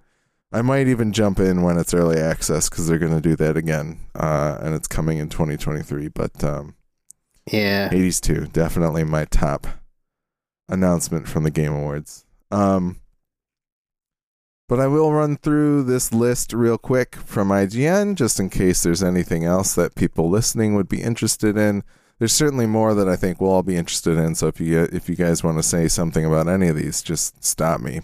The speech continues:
Speaker 1: But Final Fantasy sixteen gets a release date of June twenty-second, twenty twenty-three. Uh, graphics look very pretty. Uh, I don't know if I'm gonna pick it up, though. Um,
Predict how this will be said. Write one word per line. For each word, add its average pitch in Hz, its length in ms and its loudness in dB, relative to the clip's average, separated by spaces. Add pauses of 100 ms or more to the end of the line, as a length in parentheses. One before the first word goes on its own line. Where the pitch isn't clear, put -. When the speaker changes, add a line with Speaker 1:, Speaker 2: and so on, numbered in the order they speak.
Speaker 1:
But 71 200 -8 (800)
Final 139 220 2
Fantasy 139 360 2
sixteen 180 720 2
gets 135 260 0
a 101 100 4
release 113 340 2
date 151 320 2
of 101 160 0
June 104 300 2
twenty-second, 90 640 -2
twenty 80 260 0
twenty-three. 117 760 -2 (680)
Uh, 78 460 2 (240)
graphics 82 400 -2
look 82 140 -2
very 80 180 2
pretty. 92 400 0 (960)
Uh, - 60 -4
I 73 220 2
don't 76 120 0
know 78 100 0
if - 120 -6
I'm 80 140 -2
gonna 73 120 -2
pick 73 200 -2
it 82 40 -4
up, 90 200 0
though. 90 240 2 (580)
Um, 98 720 0